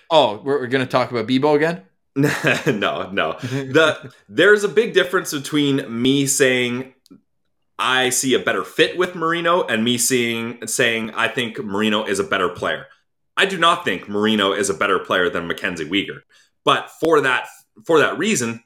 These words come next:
Speaker 2: I think Marino is a better fit. Because the issue with Mackenzie Weegar is this is, like,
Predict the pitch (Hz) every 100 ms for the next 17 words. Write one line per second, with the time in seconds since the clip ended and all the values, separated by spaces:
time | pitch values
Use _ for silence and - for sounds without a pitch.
0 | - 117 135 127 110 117 120 120 110 95
1 | - 110 101 - - 151 - _ _ _
2 | 123 160 143 139 131 147 190 196 240 214
3 | 165 143 123 135 139 127 101 120 131 131
4 | 120 127 - - _ _ _ _ _ _
5 | _ 202 214 254 175 147 120 - -